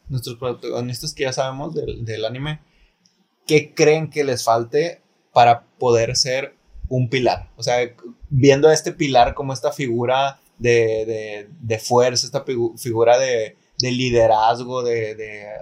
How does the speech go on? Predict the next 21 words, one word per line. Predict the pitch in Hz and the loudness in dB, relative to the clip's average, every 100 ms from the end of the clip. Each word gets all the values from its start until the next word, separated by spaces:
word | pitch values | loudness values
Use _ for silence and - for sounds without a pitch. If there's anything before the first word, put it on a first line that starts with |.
| 113 | 2
de | |
autoridad, | 117 117 120 117 113 110 110 120 123 | 2 2 -2 -2 -2 -2 2 2 0
de, | 117 117 110 104 | -2 -6 -6 -10
de, | 107 - | -16 -20
de, | 110 - 107 | -16 -10 -2
de | 117 | 0
todo | 117 123 135 135 | 0 -2 0 -2
esto, | - 139 | -4 -8
conocimiento, | 131 120 117 117 120 120 143 139 _ _ | -6 -4 -4 -4 -4 -4 -6 -6 _ _
sabiduría, | - 120 117 117 120 120 _ _ - - - - | -6 2 4 2 0 -6 _ _ -16 -14 -8 0
¿qué | 151 147 | 0 2
creen | 151 151 156 | 2 2 0
que | 170 160 160 135 | -2 -2 -2 -4
les | 127 113 | -6 -4
pueda | - 123 | 2 2
faltar | 127 143 117 117 117 131 - - | 2 -2 0 0 2 2 -2 -8
a | 123 120 | -2 0
alguno | 123 120 139 156 | 0 0 0 2
de | 151 | 4
ellos | 151 165 | 4 0
o | 156 | -4